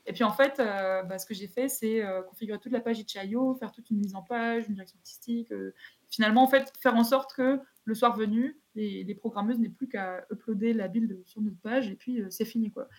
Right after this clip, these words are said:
Euh, et moi, je m'étais occupée de tout ce qui a finalement poliché un petit peu le, l'apparence du jeu. J'ai fait le logo, euh, j'ai fait des, euh, les crédits, <laughs> j'ai fait tous ces trucs-là. Et puis au final, ça m'occupait toute la journée aussi. Donc c'était parfait.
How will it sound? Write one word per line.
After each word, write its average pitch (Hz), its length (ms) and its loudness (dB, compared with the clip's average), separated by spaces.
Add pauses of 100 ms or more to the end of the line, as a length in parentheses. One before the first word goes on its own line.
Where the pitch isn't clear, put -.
(340)
Euh, - 380 -4
et - 80 -4
moi, 208 100 2
je 233 80 2
m'étais 226 160 0
occupée 214 300 -4
de 214 100 0
tout 240 180 -4
ce 254 80 -2
qui 247 80 0
a 196 360 -2
finalement 220 320 2
poliché 240 480 4
un 247 100 6
petit 220 180 -4
peu 262 260 2
le, 208 520 0 (500)
l'apparence 226 460 4
du 214 120 -4
jeu. 254 280 2
J'ai 226 100 0
fait 220 120 -4
le 214 60 2
logo, 233 600 2
euh, 196 220 -2
j'ai 208 120 -6
fait 226 180 -4
des, 202 220 -2
euh, 208 260 4
les 226 120 0
crédits, 247 400 -2
<laughs> 269 260 2
j'ai 254 80 0
fait 247 240 -2
tous 285 140 -8
ces 269 100 -2
trucs-là. 254 380 -6 (360)
Et 190 60 -12
puis 226 140 -6
au 220 40 -2
final, 262 200 -6
ça 214 100 -10
m'occupait 233 360 -8
toute - 140 -12
la 220 100 -2
journée 208 220 -2
aussi. 254 280 -4 (800)
Donc 202 140 0
c'était - 160 -4
parfait. 226 360 -2